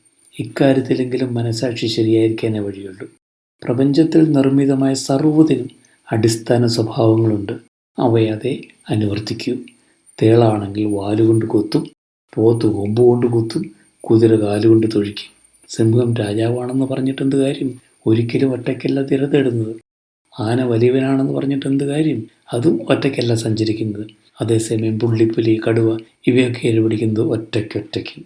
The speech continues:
മനുഷ്യൻ്റെ കാര്യമെടുത്താൽ അവൻ സമൂഹ ജീവിയാണ്. അവനാവശ്യം ഇൻഡിപെൻഡൻസ് അല്ല, ഇന്റർഡിപെൻഡൻസ് ആണ്.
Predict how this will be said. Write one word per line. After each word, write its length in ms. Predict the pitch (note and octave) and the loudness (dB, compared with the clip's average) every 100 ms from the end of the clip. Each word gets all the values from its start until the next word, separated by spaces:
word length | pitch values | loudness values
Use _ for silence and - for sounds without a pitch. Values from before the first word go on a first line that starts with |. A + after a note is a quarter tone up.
| _ _ _ _ _ | _ _ _ _ _
മനുഷ്യൻ്റെ 480 | - A#2 C3 D#3+ - | 0 2 2 2 0
കാര്യമെടുത്താൽ 680 | D#3+ C#3+ C#3+ D3 C3+ - C#3 | 0 0 0 0 -2 -2 -2
അവൻ 180 | C#3 D3 | -2 -4
സമൂഹ 400 | - A#2+ C#3+ F#3 | -2 2 2 4
ജീവിയാണ്. 520 | G3+ C3+ A#2 G#2 G#2 - _ _ _ - | 4 2 -2 -2 -6 -12 _ _ _ -12
അവനാവശ്യം 720 | - C3 D3 D3 C#3+ - D#3 - - _ - | -4 0 0 0 -4 -2 -4 -4 -10 _ 2
ഇൻഡിപെൻഡൻസ് 1160 | C#3 C#3+ C#3 D#3 - - D3 D3 C#3 C#3 C#3 D3+ | 4 4 4 2 2 -2 -2 0 0 0 0 0
അല്ല, 200 | C#3 C#3 - _ _ _ _ | 0 -2 -8 _ _ _ _
ഇന്റർഡിപെൻഡൻസ് 1200 | B2+ B2+ C#3+ D#3 F#3 F3+ C#3+ - C3 B2 A#2+ G#2 A2 | 0 2 2 4 4 4 0 0 0 0 0 -2 -4
ആണ്. 180 | F#2+ | -6